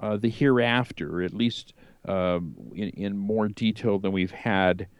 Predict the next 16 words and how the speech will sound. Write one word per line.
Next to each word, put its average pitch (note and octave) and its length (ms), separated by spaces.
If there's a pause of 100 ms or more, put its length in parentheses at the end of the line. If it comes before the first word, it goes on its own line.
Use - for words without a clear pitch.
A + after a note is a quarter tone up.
(420)
i-, - 60
in F#2+ 340
any F2+ 380 (420)
existing G2 760 (260)
revelations F#2+ 720
from E2 180
past B2 400
prophets. - 460 (420)
And F#2+ 340 (200)
in D3+ 460 (180)
section G#2 340
seventy-six, G2+ 640 (460)
Joseph A2+ 300
Smith A#2 200
talks G2 380
about E2 340